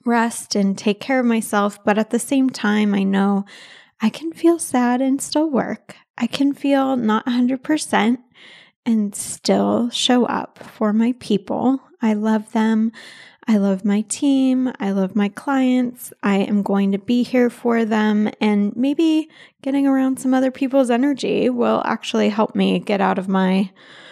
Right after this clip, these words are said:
funk, whatever <laughs> my funk is going on right now. So just know that even master certified coaches still have feelings, still have things going on that they need to process.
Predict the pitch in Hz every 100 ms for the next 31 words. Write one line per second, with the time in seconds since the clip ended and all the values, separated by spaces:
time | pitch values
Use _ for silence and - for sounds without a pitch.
0 | - _ - - - 190 - - 214 196
1 | 190 190 180 180 196 185 _ - 262 311
2 | 392 - 302 294 254 226 233 - - 247
3 | 220 208 190 190 202 - 220 185 196 -
4 | _ 220 185 220 214 - 214 - 208 -
5 | - - - _ - 277 - 254 240 226
6 | 214 208 190 - - - 226 220 214 208
7 | 196 196 - _ _ - 185 190 - 190
8 | - 185 185 - 190 190 277 277 277 254
9 | 240 - - 349 320 311 294 - 269 269
10 | 262 262 262 - - - - 330 320 302
11 | 277 - 269 247 240 247 240 233 220 220
12 | 220 214 220 214 214 202 208 - 196 196
13 | - 190 190 -